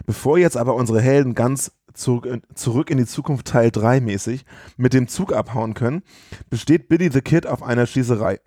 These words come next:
<clears throat> Er und Finn stehen sich gegenüber, ziehen ihre Revolver und im letzten Moment kommt ein Hai vorbeigeflogen und beißt Billys Arme ab.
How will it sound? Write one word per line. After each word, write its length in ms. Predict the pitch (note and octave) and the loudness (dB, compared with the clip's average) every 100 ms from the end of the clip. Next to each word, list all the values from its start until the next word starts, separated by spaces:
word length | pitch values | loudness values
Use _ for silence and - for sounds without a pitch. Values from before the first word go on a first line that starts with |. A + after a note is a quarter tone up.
| D#3+ E3+ | 0 2
<clears throat> 220 | D#3 G#2 _ - - - | 2 0 _ -20 -20 -2
Er 160 | D3 E3 | 2 2
und 100 | C#3+ | 0
Finn 360 | - D#3 D#3+ - | 0 0 0 -10
stehen 300 | - C#3+ C3 | 0 2 2
sich 120 | A#2+ | -4
gegenüber, 440 | B2 B2+ A2 G2+ G#2 - - | -6 -4 -2 -2 -4 -20 -16
ziehen 300 | - E3+ G3 | -2 0 2
ihre 240 | D3+ C3+ | 2 4
Revolver 540 | A2+ A2 A#2 D#3 F3 F#3 - | 2 2 2 2 -2 -4 -12
und 160 | - B2 | -2 2
im 80 | A#2+ | 4
letzten 280 | C#3+ - C3 | 2 2 -2
Moment 300 | A#2+ B2+ - | 0 0 0
kommt 220 | C#3 - | -4 0
ein 180 | B2 C#3 | 0 2
Hai 140 | - | 2
vorbeigeflogen 680 | - F#2+ G#2 - A#2 C3+ D#3+ | 0 0 -2 -2 -4 -2 -2
und 160 | A#2+ | 0
beißt 320 | A#2 A#2+ - | 4 2 2
Billys 240 | A2+ B2+ - | -4 -4 -4
Arme 300 | - G2+ F#2+ | -4 -4 -4
ab. 180 | F2 | -8